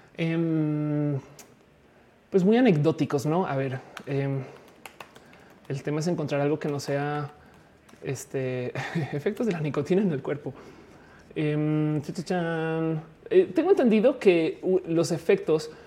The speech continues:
de la nicotina te calma, eso me queda claro, eso es parte de, pero vamos a, es que todo, sí, claro, todo lo que dices, efectos secundarios, ¿no? Entonces no, no, no,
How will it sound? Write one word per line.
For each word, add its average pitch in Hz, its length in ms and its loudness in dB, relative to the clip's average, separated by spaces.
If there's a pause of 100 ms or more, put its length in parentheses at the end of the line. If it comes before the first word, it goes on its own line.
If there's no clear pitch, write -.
(280)
de 160 100 0
la 156 100 2
nicotina 151 540 0
te 156 140 0
calma, 170 600 4
eso 151 160 -2
me 160 140 -2
queda 143 220 0
claro, 147 280 0
eso 147 140 -2
es 139 60 -6
parte 151 320 -4
de, 139 160 -2 (320)
pero 160 140 -4
vamos 190 220 -2
a, - 40 -2
es 135 100 -6
que - 80 -14
todo, - 160 -8
sí, 139 160 -6
claro, 135 240 -6
todo 151 160 -2
lo 151 100 -4
que 147 100 -4
dices, 139 320 -6 (340)
efectos 226 360 2
secundarios, 160 640 6
¿no? 160 200 0
Entonces 147 260 -6
no, 147 200 -4
no, 151 440 -4 (580)
no, 151 300 -4